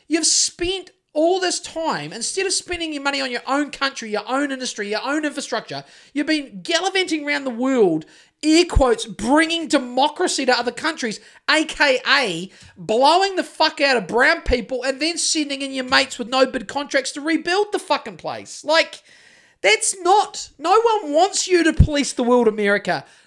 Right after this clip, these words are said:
No one. The only fucking countries that do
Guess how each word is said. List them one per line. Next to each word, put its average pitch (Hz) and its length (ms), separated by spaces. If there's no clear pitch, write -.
No 349 300
one. 208 260
The 302 160
only 427 460
fucking 349 480
countries 311 440
that 226 220
do 226 420